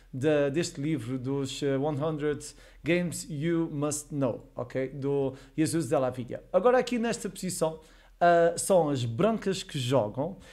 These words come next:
Este exercício é muito bonito e, ah, e as brancas conseguem, ah, surpreendentemente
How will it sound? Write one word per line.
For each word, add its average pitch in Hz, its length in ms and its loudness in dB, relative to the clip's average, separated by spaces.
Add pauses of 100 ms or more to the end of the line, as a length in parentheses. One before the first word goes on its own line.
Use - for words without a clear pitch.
(180)
Este 240 240 0
exercício - 480 -6 (280)
é 180 140 8
muito 185 360 2
bonito 143 380 -2 (640)
e, 190 300 4
ah, 170 800 4
e 208 500 -2
as 208 140 6
brancas 247 320 -4
conseguem, 175 640 2 (360)
ah, 165 480 6
surpreendentemente 208 1400 0